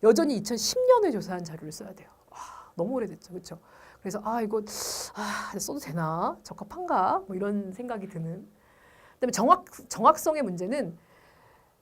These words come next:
그나마 이 차 자료를 발간한 조사자가 최초나 일 차 정보원인 것이 바람직해요. 예를 들어 통계청에서 발표한 자료 이런 것도 얼마든지 써도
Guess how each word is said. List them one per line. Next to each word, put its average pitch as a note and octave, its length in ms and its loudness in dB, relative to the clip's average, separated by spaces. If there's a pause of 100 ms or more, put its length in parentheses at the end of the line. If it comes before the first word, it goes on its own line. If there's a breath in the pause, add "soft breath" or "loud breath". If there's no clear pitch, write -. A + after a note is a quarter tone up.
(160)
그나마 E4+ 540 6
이 G#3 200 -2
차 E4+ 140 2
자료를 C4 320 4
발간한 G3+ 500 -2
조사자가 G3 760 0 (120)
최초나 E4+ 560 -2
일 B3+ 220 -2
차 C#4+ 120 -2
정보원인 F#3 560 -4
것이 C#4+ 560 -4 (300)
바람직해요. F#3+ 480 -4
예를 G3+ 160 2
들어 A3 100 2
통계청에서 F4 640 -2
발표한 G#3 460 -2
자료 D#3+ 320 -6
이런 G4+ 140 -4
것도 G#4 180 -2
얼마든지 D4+ 540 2
써도 G#3+ 760 4